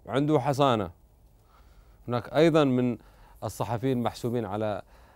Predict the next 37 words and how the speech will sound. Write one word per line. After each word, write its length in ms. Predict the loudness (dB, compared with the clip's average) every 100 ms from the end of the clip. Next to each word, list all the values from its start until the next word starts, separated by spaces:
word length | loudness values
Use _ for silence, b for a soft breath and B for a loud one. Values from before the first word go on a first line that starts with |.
| -20 -8
هذه 420 | -6 -4 -4 -6
ال-، 440 | -8 -10 -10 -10 -12
الميليشيا 840 | -12 -12 -10 -8 -8 -8 -8 -8
من 340 | -8 -8 -6
استنكروا، 680 | -8 -2 4 4 6 2 0 -6 -14
يعني 180 | -6
لأنه 260 | -2 0 0
في 240 | 0 2
ناس 240 | 4 4 2
مثلا 380 | 0 2 2 4
له 180 | 4
أطماع 300 | 4 2 0
سياسية، 380 | 0 0 0 0
لكن 320 | 0 0 -2
في 100 | -2
الجانب 360 | 0 2 2 2
الأخلاقي 520 | 0 0 0 0 0
ما، 180 | -2 -2
ما، 360 | -2 -2 -2 -6 -12 _ -20 -20 -20 _ -20 -20 -10
يعني 140 | -4
ما 140 | -2
بيوصلش 480 | 0 0 0 -2 -2
لهذا 280 | -2 -2 -2
المستوى 480 | -2 -4 -4 -6 -6
يعني. 300 | -10 -14 -20 -20 -20 _ _ -20 -6
فإحنا 360 | 0 2 4
نحيي 360 | 2 4 6 8
ال-، 160 | 6 4
ال-، 220 | 2 2
ال-، 180 | 2 2
ال-، 320 | 0 0 0
م-، 360 | 0 0 0
من 200 | 2 2
هو 160 | 2 2
لا 180 | 4 4
يزال 280 | 4 4 2
لديه 260 | 2 0